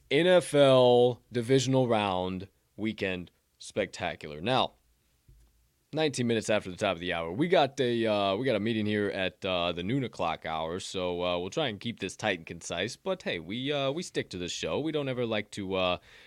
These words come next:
break up good vibes or good content or good conversation. So we'll just segue right here into the second half of the show, get a little motivation minutes, and we'll get on out of here. So without further ado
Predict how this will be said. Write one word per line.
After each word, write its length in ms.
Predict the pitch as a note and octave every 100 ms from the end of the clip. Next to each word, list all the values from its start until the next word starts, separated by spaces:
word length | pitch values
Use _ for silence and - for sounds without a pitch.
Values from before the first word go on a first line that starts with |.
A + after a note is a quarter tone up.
| _
break 220 | - C#3+ C3
up 160 | A#2+
good 180 | - A2
vibes 400 | F2+ F#2+ F#2 G2
or 40 |
good 200 | G2 G2
content 580 | - G2+ F2+ D#2+ F#2+ C3
or 80 | G#2+
good 200 | E2+ F#2
conversation. 720 | - F#2 E2 - F#2+ F#2 F3
So 480 | F#3 C4 A3 E3+ G#3+ - - - - -
we'll 100 | C#4
just 180 | A#3
segue 320 | B3 G#3 F#3 F3
right 160 | E3
here 160 | D#3 E3
into 100 | D#3+
the 60 | C#3+
second 320 | D3 C#3+ C3+
half 160 | C3 B2
of 80 |
the 40 | A#2+
show, 440 | - A#2+ D3 G#3 G#3+ -
get 120 | C#3+
a 40 |
little 160 | C#3+ C#3
motivation 480 | C3+ C3 B2+ B2 A#2
minutes, 260 | C3+ G#3
and 80 | C3
we'll 120 | G#2
get 220 | E2 F2+ G#2+
on 300 | A#2 C#3 D3+
out 180 | F3+
of 60 | D3
here. 160 | G2 F2
So 140 | G#2+
without 240 | D#3 F#3+ F3+
further 240 | F#3+ E3
ado 280 | D#3+ G3